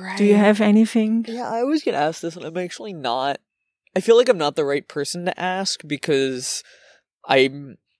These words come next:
Speaker 2: no longer learning about Bitcoin with fresh eyes. And so, you know, all the resources that were available five, seven years ago are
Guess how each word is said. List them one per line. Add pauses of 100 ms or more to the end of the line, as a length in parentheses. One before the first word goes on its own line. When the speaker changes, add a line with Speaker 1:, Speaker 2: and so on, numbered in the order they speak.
(400)
Speaker 2:
no
longer
learning
about
Bitcoin
with
fresh
eyes.
And
so, (280)
you
know,
all
the
resources
that
were
available (320)
five,
seven
years
ago
are